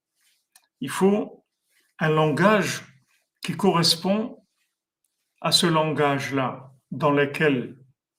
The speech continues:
elle, elle, la personne, elle est enfermée, mais que ce soit le langage de la liberté,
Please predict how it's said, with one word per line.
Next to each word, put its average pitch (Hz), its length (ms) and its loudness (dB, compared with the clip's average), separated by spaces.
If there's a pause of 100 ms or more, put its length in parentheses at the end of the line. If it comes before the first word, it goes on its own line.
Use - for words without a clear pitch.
(160)
elle, 139 320 -2
elle, 143 140 -6
la 131 100 -4
personne, 139 560 -2
elle 139 160 -4
est 135 80 0
enfermée, 147 600 -2 (760)
mais 170 220 2
que - 80 -2
ce 175 140 0
soit 180 560 -2
le 147 120 -2
langage 147 520 -2
de 156 80 -6
la 147 120 2
liberté, 147 720 -4